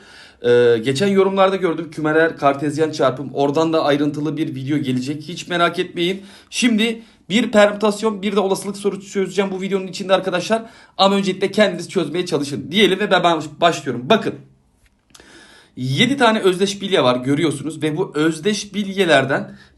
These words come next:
bir tanesini maviyi buraya koymuş, tamam mıyız? Mavi burada sabitlenmiş. Kalan altı taneyi herhangi iki tane top yan yana gelmeyecek şekilde, yani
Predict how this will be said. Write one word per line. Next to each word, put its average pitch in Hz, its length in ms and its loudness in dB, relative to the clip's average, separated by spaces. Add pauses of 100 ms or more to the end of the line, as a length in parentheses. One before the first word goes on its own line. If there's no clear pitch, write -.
bir 294 120 4
tanesini 208 540 2
maviyi 180 580 2
buraya 190 280 0
koymuş, 131 300 -2
tamam 151 280 -2
mıyız? - 340 -10
Mavi 196 320 2
burada 196 220 -2
sabitlenmiş. 175 760 -2 (580)
Kalan 196 480 2
altı 196 420 4
taneyi 180 800 0 (280)
herhangi 208 500 2
iki 151 320 -10
tane 196 280 -2
top 147 280 -6
yan 156 140 0
yana 180 200 -4
gelmeyecek 156 440 0
şekilde, 117 340 -8
yani 110 180 -2